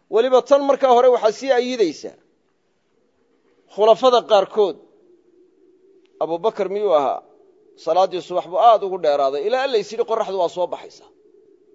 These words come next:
Markaasaa dabeedna uu ka baxay markii dambe. Markaasaa la yidhi, "Dee qorraxda soo bixitaankeedii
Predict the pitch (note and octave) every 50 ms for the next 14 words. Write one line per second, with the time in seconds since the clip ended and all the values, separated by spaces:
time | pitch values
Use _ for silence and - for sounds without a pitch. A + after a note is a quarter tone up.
0 | _ _ _ _ - D3 D#3 C#3 E3+ E3+ E3 - - F#3+ F3+ D#3+ D3+ D#3 D#3 D#3
1 | E3+ D#3+ D3+ - F3+ E3+ C3+ C#3+ - C#3 C3+ D3 D3+ C#3+ - C#3 - A#2 B2 C3
2 | C#3+ C#3+ B2+ C#3+ C#3 - - D#3+ D3+ C#3 C3+ C3+ C3+ D3+ D#3 D3+ E3+ G#3 A3+ G3+
3 | F3+ E3+ - - F3 E3 D#3 E3 - D#3+ - - G#3+ F#3 E3+ D3+ - D3+ B2 G#2+
4 | E2+ F2 E2+